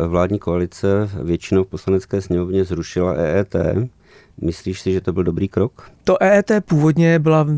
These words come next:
Speaker 2: administrativní překážka. A dneska, když se díváme na to, kolik se vybírá z té ekonomiky, tak se kloním k názoru, že se to E E T rušit nemělo.
Speaker 1: To je z-, <laughs> zajímavý, eh, názor, protože vím, že před pár lety jsme,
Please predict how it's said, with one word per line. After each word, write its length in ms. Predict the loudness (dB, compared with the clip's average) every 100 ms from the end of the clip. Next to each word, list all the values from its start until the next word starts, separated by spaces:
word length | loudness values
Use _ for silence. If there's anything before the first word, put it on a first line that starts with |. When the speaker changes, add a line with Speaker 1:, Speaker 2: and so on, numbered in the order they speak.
| 0
Speaker 2:
administrativní 760 | 2 4 4 2 -2 2 0
překážka. 720 | 0 -4 -4 -4 -4 -6 -6 -4
A 40 |
dneska, 400 | 0 0 0 0
když 140 | 0
se 100 | 0
díváme 400 | 0 0 2 2
na 120 | 2 0
to, 280 | 2 2 2 2
kolik 180 | 0
se 140 | 0 0
vybírá 460 | 0 0 0 0
z 60 | -2
té 100 | -2
ekonomiky, 680 | -2 0 0 0 0 0 0
tak 180 | -2
se 140 | -2 -4
kloním 400 | 2 4 4 4
k 60 |
názoru, 580 | 0 -2 0 2 2 2
že 100 | -2
se 80 | -2
to 100 | -4
E 200 | -2 -4
E 40 | -4
T 200 | -4 -4
rušit 300 | -4 -4 -6
nemělo. 400 | -4 -4 -4 -8 -12 -10
Speaker 1:
To 60 | -2
je 160 | 0 0
z-, 120 | -2 -4
<laughs> 140 | -2 0
zajímavý, 640 | 2 2 4 2 2 -2 -6 -20 -20 -18 -4
eh, 20 | 0 2 2 2 -2 -2
názor, 380 | 0 2 2 -2
protože 320 | -2 0 2
vím, 240 | 4 2
že 180 | 2 0
před 320 | -2 -6 -6
pár 220 | -2 -2 0
lety 440 | -2 -2 0 -2
jsme, 220 | -2 -4